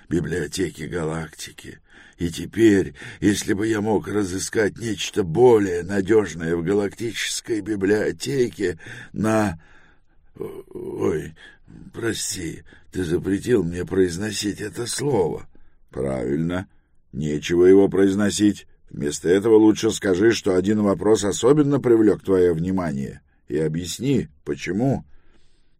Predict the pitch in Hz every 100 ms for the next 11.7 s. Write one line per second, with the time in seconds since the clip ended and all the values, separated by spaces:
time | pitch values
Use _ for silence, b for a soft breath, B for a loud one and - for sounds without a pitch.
0 | _ _ 67 60 80 90 85 78 85 82
1 | 87 82 80 80 78 85 82 82 85 85
2 | 90 67 - b b b b b b b
3 | b b _ _ - 160 123 101 - -
4 | 139 127 87 65 67 - - 71 53 64
5 | 67 - b b b - 92 107 98 -
6 | 69 52 50 50 50 - - - - 98
7 | 117 135 95 90 90 95 123 - - 90
8 | 92 80 82 87 87 - - 71 - -
9 | - - - B B B B B B _
10 | 92 90 90 95 101 123 107 - 98 92
11 | 98 92 82 107 101 - -